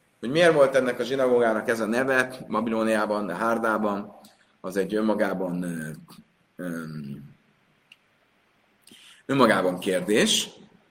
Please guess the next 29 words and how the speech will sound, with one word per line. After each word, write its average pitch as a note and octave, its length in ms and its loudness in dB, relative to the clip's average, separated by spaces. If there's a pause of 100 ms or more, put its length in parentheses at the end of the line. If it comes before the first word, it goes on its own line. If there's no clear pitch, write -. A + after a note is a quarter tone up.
(160)
Ö, G2 420 -4
az F#2+ 100 -2
egyik C3+ 220 0
magyarázat A#2+ 400 2
az, D#3 180 2
hogy A#2 120 -4
ebben A2+ 320 4
a, G2+ 420 0 (340)
ebben A2 220 2
a - 20 2
zsinagógába C3 1080 4
beépítettek C3 1080 4
azokból C3 400 4
az A2 120 6
anyagokból, A2 580 4
amit G#2 200 0
a G2+ 40 -2
szentélyből G2 600 0
hoztak F#2 360 -6
magukkal F2 380 -6
a D#2+ 60 -6
zsidók. D#2 340 -8 (300)
Az G2+ 140 -4
lepu-, C#3 280 6
el-, C3 240 6
lerombolt A#2+ 440 10
szentélyből C3+ 880 2 (240)
vittek B2+ 400 -2
magukkal, A2+ 840 2